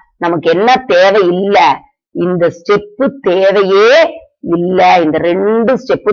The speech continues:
தேவையில்லை. இது புரிதலுக்காக சொல்லி கொடுத்தேன். ஏன்னா சில பிள்ளைங்க வந்து காரணிப்படுத்துகள்னா இந்த step போடாம இதை டைரக்டா போட தெரியலன்னு சொன்னதுனால இதை சொல்லி கொடுத்தேன்.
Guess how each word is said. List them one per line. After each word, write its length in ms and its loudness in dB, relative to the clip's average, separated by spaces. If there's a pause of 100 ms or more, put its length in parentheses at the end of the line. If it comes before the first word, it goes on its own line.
தேவையில்லை. 380 2
இது 80 -8 (120)
புரிதலுக்காக 840 0
சொல்லி 200 -2
கொடுத்தேன். 260 -2
ஏன்னா 180 -2
சில 180 -2
பிள்ளைங்க 260 0
வந்து 220 -2
காரணிப்படுத்துகள்னா 760 0 (440)
இந்த 180 2 (100)
step 320 -2 (160)
போடாம 500 2
இதை 200 0
டைரக்டா 320 0 (100)
போட 120 2 (140)
தெரியலன்னு 480 0
சொன்னதுனால 540 2
இதை 140 0
சொல்லி 160 -4
கொடுத்தேன். 280 -10